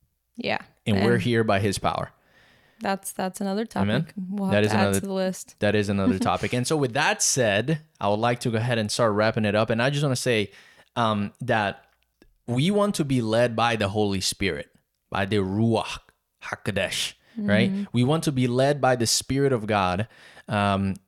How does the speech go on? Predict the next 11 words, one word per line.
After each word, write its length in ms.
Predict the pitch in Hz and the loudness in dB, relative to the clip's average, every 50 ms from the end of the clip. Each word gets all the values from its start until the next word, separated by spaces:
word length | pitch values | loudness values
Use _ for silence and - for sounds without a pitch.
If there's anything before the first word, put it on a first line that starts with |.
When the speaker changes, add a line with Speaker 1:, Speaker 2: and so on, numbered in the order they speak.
| _ _ _ _ - | _ _ _ _ -16
Speaker 2:
for 380 | - - - 120 131 147 170 165 151 - _ _ _ - | -14 -8 -4 0 0 2 0 0 -4 -10 _ _ _ -12
the 180 | 143 123 127 131 | -8 -2 -2 -2
journey 580 | 110 107 113 123 131 143 160 180 196 185 151 135 | -2 0 -2 0 0 2 2 2 2 2 2 2
of 140 | 123 113 107 | 2 0 0
this 180 | 107 104 101 - | 0 -2 -2 -2
podcast, 680 | - 101 90 87 87 - - 85 82 82 98 - - - _ _ _ _ _ _ _ _ _ _ _ _ - | -2 -2 -2 -2 -2 -4 -4 -2 -2 -2 -4 -6 -8 -12 _ _ _ _ _ _ _ _ _ _ _ _ -4
and 300 | 131 131 131 127 127 - - 135 | -2 0 0 0 -2 -2 -6 -8
for 180 | - - 151 147 | -2 0 0 0
specifically 600 | 139 - - 151 - 202 202 269 247 - 262 226 | 0 0 0 0 0 0 0 0 -2 0 0 2
what 280 | 151 139 156 165 160 | 2 2 0 0 -2
topics 760 | - - - 143 151 143 - - 117 92 71 - - - - | -6 -4 0 2 0 2 2 0 -2 -2 0 -2 -2 -2 -2